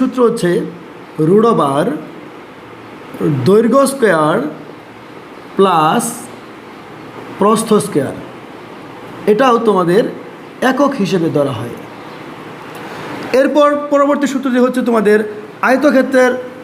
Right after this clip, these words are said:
প্রস্থ নির্ণয়ের সূত্রটি হচ্ছে কি, আয়তক্ষেত্রের প্র-, প্রস্থ হচ্ছে ক্ষেত্রফলকে, প্রস্থ যদি বের করতে যাই, ক্ষেত্রফলকে দৈর্ঘ্য দ্বারা ভাগ, অর্থাৎ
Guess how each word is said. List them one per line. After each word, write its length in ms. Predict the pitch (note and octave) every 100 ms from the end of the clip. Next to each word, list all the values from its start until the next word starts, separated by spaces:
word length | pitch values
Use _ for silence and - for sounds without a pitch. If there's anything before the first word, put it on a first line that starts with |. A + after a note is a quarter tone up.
| -
প্রস্থ 280 | B3+ B3 C#4
নির্ণয়ের 380 | C#4 C4 B3 A#3+
সূত্রটি 300 | A3+ A#3 G3+ G3
হচ্ছে 200 | G3 G#3
কি, 100 | F3 A3 - - - - - - G#3
আয়তক্ষেত্রের 460 | A#3+ C#4+ C#4 C#4 B3
প্র-, 280 | A#3+ A#3 - B3
প্রস্থ 240 | B3 B3 C#4
হচ্ছে 220 | C#4 A3 A3 - - - - - - -
ক্ষেত্রফলকে, 840 | A#3+ - D#4 G#3 A3 A#3 - G3 G3 - - - - - -
প্রস্থ 340 | A#3 B3+ - C#4+ D4+
যদি 120 | D4+ C4
বের 120 | A#3+ A3+
করতে 180 | A#3+ A#3+ F3+
যাই, 140 | G#3+ A#3+ -
ক্ষেত্রফলকে 880 | G#3 A3 - C#4+ C#4+ G#3+ A3+ A3+ B3+ G3 B2+
দৈর্ঘ্য 300 | G3 G#3+ A3+ G#3
দ্বারা 160 | F3+ D3
ভাগ, 200 | A#2 - - - - - - - G3+
অর্থাৎ 300 | A#3 A3+